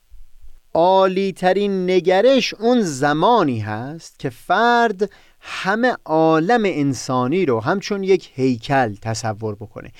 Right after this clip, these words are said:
که اقوام و ملل مختلف اعضای اون رو تشکیل می‌دن. هیچ گونه تضادی میان این اعضا نیست و اصولاً بجز هماهنگی و همکاری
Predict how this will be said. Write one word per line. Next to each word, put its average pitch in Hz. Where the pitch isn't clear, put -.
که 156
اقوام 185
و 175
ملل 151
مختلف 139
اعضای 143
اون 127
رو 107
تشکیل 117
می‌دن. 104
هیچ 269
گونه 220
تضادی 190
میان 139
این 135
اعضا 123
نیست 120
و 131
اصولاً 160
بجز 214
هماهنگی 135
و 127
همکاری 139